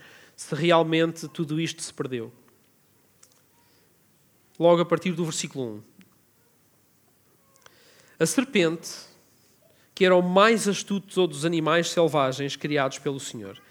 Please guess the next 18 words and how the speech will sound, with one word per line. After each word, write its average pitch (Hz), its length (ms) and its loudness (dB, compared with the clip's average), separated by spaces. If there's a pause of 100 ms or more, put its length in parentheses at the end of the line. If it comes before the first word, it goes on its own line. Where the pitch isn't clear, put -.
(200)
disse 180 220 -2
à 170 60 2
mulher: 123 320 -8 (1600)
"Com 262 180 4
que 247 140 -2
então 180 760 2 (440)
Deus 185 460 4
proibiu-vos 190 520 -2
de - 60 -14
comerem 180 320 2
do 175 100 -2
fruto 185 320 -6
de 143 120 -12
todas 226 380 4
as 190 140 2
árvores 180 300 2
do 165 80 -8
jardim?" 190 420 -2